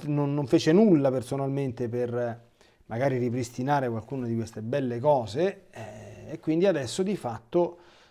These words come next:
c'è una disciplina veramente ridotta al minimo e almeno quello, amici cari, cerchiamo, cer-, cer-, cerchiamo di starci, no?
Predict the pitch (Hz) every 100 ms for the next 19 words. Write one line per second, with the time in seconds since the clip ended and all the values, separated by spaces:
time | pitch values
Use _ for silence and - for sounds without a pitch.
0 | _ _ - 131 120 123 - 151 143 113
1 | 101 135 165 - 117 117 117 113 120 110
2 | 92 _ _ _ _ 139 135 127 135 117
3 | 104 95 95 - _ - 117 - 151 160
4 | 160 139 131 123 117 120 123 120 113 113
5 | 107 107 117 113 113 107 - 135 - -
6 | 120 - 120 135 131 123 117 - 117 95
7 | - - 113 190 226